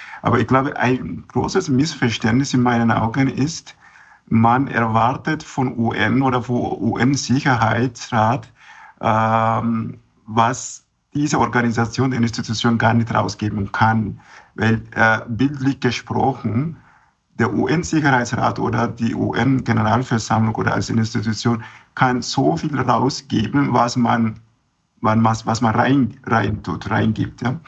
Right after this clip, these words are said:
Also das heißt, ähm, wie so viel man kooperiert, kommt man au-, bekommt man auch so viel Ergebnis. Und die Staaten kooperieren, wenn sie s-, sehen, dass es Interesse dabei ist, was für sie rauskommt, ja.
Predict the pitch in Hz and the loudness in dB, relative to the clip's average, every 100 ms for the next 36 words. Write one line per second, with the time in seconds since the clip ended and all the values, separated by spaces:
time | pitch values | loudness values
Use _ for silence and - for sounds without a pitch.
0 | - - - - 117 123 123 113 135 - | -20 -20 -10 0 2 2 2 2 0 -2
1 | - - _ _ - - 117 117 117 117 | -10 -20 _ _ -4 0 2 2 2 0
2 | 107 101 - _ - 127 147 175 202 202 | -4 -8 -20 _ -6 -2 0 0 -2 -6
3 | - - 156 190 185 170 156 139 143 160 | -8 0 2 2 0 -6 -2 0 2 0
4 | - 123 - 131 135 156 156 - 135 131 | -2 -2 -2 -2 2 0 -2 -2 0 0
5 | 127 120 117 - - 104 - - - 131 | 0 0 2 0 0 -2 -4 -4 0 -2
6 | 123 127 113 107 - 113 113 107 107 107 | 0 -2 0 -2 0 0 0 0 0 0
7 | 110 104 - - - - - - - - | 0 0 -4 -6 -12 -14 -20 -20 -20 -2
8 | 123 120 117 131 143 156 147 131 113 110 | 0 2 2 2 2 2 -2 2 0 0
9 | 123 131 139 123 127 120 123 117 - - | 0 2 2 2 2 0 -2 -2 -6 -6
10 | - 131 135 131 123 117 120 120 110 117 | 0 2 4 4 2 0 -2 0 2 2
11 | 117 117 127 - 131 131 _ - 104 104 | 2 2 0 0 -2 -2 _ -4 -2 2
12 | 104 - - 156 - 120 - 117 110 120 | 2 2 0 -2 -2 -2 0 2 4 2
13 | 113 - 117 - - - - - | 2 -2 -4 -4 -6 -6 -6 -8